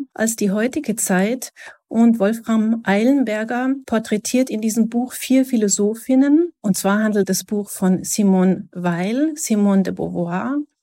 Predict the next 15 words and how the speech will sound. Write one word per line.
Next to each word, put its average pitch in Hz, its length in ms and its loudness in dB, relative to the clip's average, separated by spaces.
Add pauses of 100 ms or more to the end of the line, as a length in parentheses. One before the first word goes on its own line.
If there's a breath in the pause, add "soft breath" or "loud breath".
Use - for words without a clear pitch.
(180)
Hannah 202 320 2
Arendt 190 480 2
und 190 300 0
Ayn 190 220 4
Rand. 175 640 -4 (460)
Das - 160 -2
sind 202 140 2
vier 247 300 2
sehr 190 300 0
unterschiedliche 285 760 -2
Philosophinnen. 277 800 0
Die 240 120 -4
sind 226 240 -4
alle 214 280 -2
vier 220 480 -4